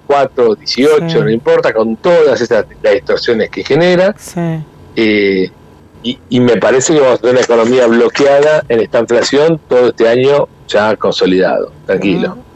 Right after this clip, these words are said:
Speaker 1: El año veintitrés te hablo, ¿no?
Speaker 2: Sí, sí, sí.
Speaker 1: Eh, con lo cual, esa aceptación del equilibrio es lo que a mí me preocupa. Que eso sea equili-, que eso sea aceptado y que digamos, "Listo, es lo que hay". Esa frase de Argentina tiene frases terribles, ¿viste? Eh, "es lo que hay",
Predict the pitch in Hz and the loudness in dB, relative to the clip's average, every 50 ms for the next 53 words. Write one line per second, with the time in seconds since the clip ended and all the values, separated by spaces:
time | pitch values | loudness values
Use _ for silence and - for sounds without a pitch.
0 | - - 101 107 110 120 120 110 107 104 98 107 107 120 117 - - 92 80 80 | -8 -4 0 0 2 2 2 2 2 0 0 0 0 0 0 0 0 0 0 0
1 | 82 101 123 160 202 - - - - 180 180 160 - 180 151 - - 175 165 156 | 0 0 0 -2 -2 -4 -10 -14 -8 -6 -6 -6 -6 -10 -12 -10 -8 -8 -6 -2
2 | 120 110 104 101 98 98 98 - - - 127 127 135 - 175 - 165 180 190 190 | -2 0 0 2 0 0 -4 -6 -2 0 0 2 2 0 2 0 0 2 0 -2
3 | - - - - 180 190 175 - 160 135 - 147 127 - - 120 - - - 185 | -4 -8 -8 -4 -2 -2 0 0 -2 0 0 -2 -2 -2 -2 -2 -2 0 -2 0
4 | 202 143 123 113 117 110 - - 135 139 160 170 160 135 120 117 113 104 107 98 | 0 2 2 2 2 0 0 0 -2 0 2 2 2 2 2 2 2 2 0 0
5 | 104 104 107 104 101 98 95 92 87 - 82 78 - - - - - - - - | 0 0 0 0 0 0 -2 -2 -2 -4 -6 -6 -8 -14 -18 -18 -20 -20 -20 -20
6 | - - - _ - - - - - - - - - 120 143 147 156 139 - 147 | -20 -20 -20 _ -20 -20 -20 -20 -20 -20 -18 -6 -2 0 0 2 0 0 0 0
7 | 127 - - 113 107 110 113 120 - - - 139 135 143 - - 147 156 151 147 | -2 0 0 -2 0 0 0 -2 -2 -2 -2 -2 -2 -2 -2 0 0 0 0 0
8 | - 123 - - 113 101 - - 160 151 147 143 143 143 127 - 131 127 123 127 | -2 -4 -4 -4 -6 -6 -4 -4 -2 0 2 2 2 0 0 0 0 0 2 2
9 | 131 135 131 135 135 123 - - 143 143 151 - - - - - - - - - | 2 2 2 2 0 -2 0 -2 -2 -2 -2 -4 -8 -20 -20 -20 -20 -20 -20 -20
10 | - - - - - 120 123 131 131 123 120 - 135 127 127 123 135 143 - - | -20 -20 -20 -8 -4 0 2 2 2 2 0 2 0 2 2 2 2 0 0 -2
11 | - - 139 120 - 156 160 139 143 139 120 - 139 160 175 156 147 127 113 127 | -6 -6 -6 -4 -2 -2 -2 0 0 0 0 0 0 0 0 0 0 -2 0 0
12 | 135 123 120 - - 92 82 90 117 123 110 101 90 87 87 101 110 - - 110 | -2 -2 -4 -4 -2 -2 0 2 2 0 0 0 0 -2 -2 -2 -4 -4 -4 -4
13 | 98 - - - - - - - - - - 104 107 107 - 127 127 143 151 165 | -4 -4 -8 -20 -20 -20 -20 -20 -20 -14 -8 -4 -4 -2 0 0 2 2 0 0
14 | - - 107 113 123 131 131 123 120 113 107 104 104 101 | 0 0 0 0 2 2 0 0 0 0 0 0 -2 -2